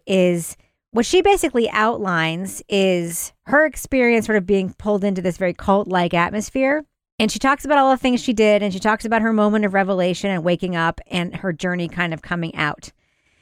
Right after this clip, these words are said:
And I found myself thinking, if we are ever going to reconcile with any of these people who did these things, is the key to it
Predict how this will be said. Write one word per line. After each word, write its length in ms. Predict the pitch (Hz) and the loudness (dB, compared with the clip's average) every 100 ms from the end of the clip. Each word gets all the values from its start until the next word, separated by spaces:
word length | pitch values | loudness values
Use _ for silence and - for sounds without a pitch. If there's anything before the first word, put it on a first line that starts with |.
| _ _ - | _ _ -2
And 120 | 220 | 0
I 100 | 233 | 2
found 240 | 294 330 | 2 4
myself 400 | 381 370 311 262 | 4 2 0 0
thinking, 760 | - 277 262 214 165 185 202 190 _ _ _ _ _ _ _ _ _ - | 0 2 2 0 -4 -6 -8 -10 _ _ _ _ _ _ _ _ _ 0
if 220 | 233 - | 0 2
we 240 | 240 285 | 4 6
are 160 | 349 285 | 6 2
ever 420 | - 247 240 285 | 2 0 2 0
going 440 | 226 240 226 220 214 | 2 2 2 2 0
to 260 | - 220 185 | -4 -4 -2
reconcile 1160 | 190 214 - 202 180 180 - - - 202 185 | 2 2 2 -4 -2 -2 -2 -4 -6 -8 -12
with 240 | 226 202 208 | -4 0 2
any 360 | 220 233 247 | 2 4 4
of 120 | 226 202 | 2 2
these 220 | 220 190 _ _ - | 0 0 _ _ -14
people 800 | - 254 247 - 160 160 180 - | -4 0 0 0 -2 -2 -4 -4
who 120 | 214 | -2
did 300 | 196 214 180 | 2 2 2
these 240 | 208 202 - | 0 0 -2
things, 800 | - 233 202 165 180 196 165 - _ _ _ _ | 0 2 2 -2 -6 -8 -12 -16 _ _ _ _
is 220 | 247 247 | 2 2
the 100 | 233 | 0
key 340 | 226 - 349 381 | -2 2 4 4
to 320 | - 285 214 | 2 2 4
it 300 | 180 180 | 4 2